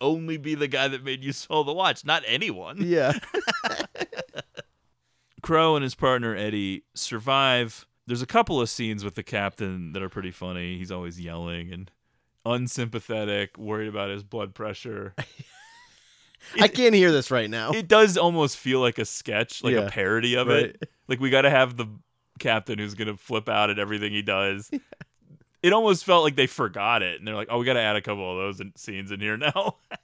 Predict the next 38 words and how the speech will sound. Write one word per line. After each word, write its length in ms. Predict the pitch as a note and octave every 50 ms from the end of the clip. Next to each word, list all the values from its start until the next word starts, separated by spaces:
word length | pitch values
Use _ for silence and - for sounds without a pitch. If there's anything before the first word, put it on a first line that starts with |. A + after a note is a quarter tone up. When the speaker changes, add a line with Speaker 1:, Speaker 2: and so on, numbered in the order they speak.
| _ -
Speaker 1:
<laughs> 1200 | A3 - _ _ - - _ _ _ _ _ - - - _ _ _ _ _ _ _ _ _ _
Bronson 520 | - C#3 C#3 C#3 C3 - - - - E3 D3
seems 420 | - - - F#3+ F3+ D#3 C#3+ A#2
barely 440 | G#2+ A2 A#2+ - - - C#3 C#3+ C#3
awake 560 | C3+ B2+ A#2 G#2+ G2 G#2 - C3 - - - - -
half 160 | G#2+ A2+ -
the 140 | - B2 -
time. 340 | - - F#2 - - B2 - _
Speaker 2:
Yeah, 220 | - D#3 B2 A2
I 100 | A#2 A2+
know. 260 | G#2+ G2+ E2+ F2 A#2 - _ _ _ _ _ _ _ _
Speaker 1:
Which 200 | - A#3 - -
I 80 | C#4 -
guess 300 | - - B3+ C4+ - -
is 100 | A3+ F3+
part 320 | - - D#3+ D#3 D3+ D#3+
of 100 | D#3+ D3
the 80 | C#3 C#3
style 640 | - - - A#2 G#2 A2 A2+ A#2+ B2+ C3+ C3+ B2+ _
and 120 | - A#2 A#2
the 80 | G#2+
Speaker 2:
Yeah. 200 | G#2 B2 D#3 D3+
Speaker 1:
charm, 240 | A#2+ G2+ A2+ C3 C#3+ - _ _ _ _
because 300 | - C#3+ C3+ C3+ D#3 C#3
he's 280 | C#3 C3+ B2 A#2 - -
just 220 | - D3 B2+ -
so 460 | - - - - C3+ A2+ A2 A2 G#2+ G#2
deadpan. 840 | G2+ F2+ G2 F#2+ G2+ G#2+ A#2+ - A2 G#2+ G#2 G#2 G#2 G#2 G#2 G2+ G2+ _ _ _ _ _ _ _ _ _ _ -
<laughs> 60 | C#3 - - - - B4 A#4+ _ _ _ _ _ _ _ _ _ _ _ _ _ - -
I 80 | D#3
don't 160 | D#3+ F#3 G3
know. 140 | F#3+ F3+ D3+
It 80 | A#2 A#2+
just 160 | D3+ E3 -
appeals 500 | F3+ D#3 - C#3 D3 E3 F3+ E3 D#3+ - - - - _ _ -
to 140 | - -
certain 520 | - - - - - D3 C3 D3+ D3 D3 -
people, 500 | - - D3 C#3 - - F#2 E2+ F2+